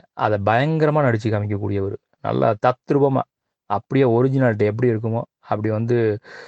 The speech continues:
நடிச்சு காட்டக்கூடிய ஒரு வல்லமை கொண்டவர் தான் வந்து திரு கமலஹாசன் அவர்கள் வந்து. இது வந்து பொதுமக்கள்கிட்ட வந்து நல்ல வரவேற்பை வந்து அவர் வந்து பெற்றிருக்கிறார். அதனால தான் பாத்தீங்கன்னா,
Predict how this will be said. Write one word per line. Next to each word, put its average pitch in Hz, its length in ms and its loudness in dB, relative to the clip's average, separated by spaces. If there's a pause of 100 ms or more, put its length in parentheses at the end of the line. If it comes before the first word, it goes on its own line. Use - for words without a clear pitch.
(200)
நடிச்சு 131 260 2
காட்டக்கூடிய 110 520 2
ஒரு 104 320 2
வல்லமை 120 360 2
கொண்டவர் 110 400 0
தான் 117 100 2
வந்து 110 220 -2
திரு 107 200 -4
கமலஹாசன் 110 460 -2
அவர்கள் 101 280 -4
வந்து. 101 220 -6 (540)
இது 120 160 2
வந்து 135 180 2 (100)
பொதுமக்கள்கிட்ட 147 540 4
வந்து 139 360 4
நல்ல 143 280 4
வரவேற்பை 135 460 4
வந்து 120 160 4
அவர் 113 120 4
வந்து 110 140 2
பெற்றிருக்கிறார். 104 480 0
அதனால 147 340 4
தான் 151 140 4
பாத்தீங்கன்னா, 127 600 2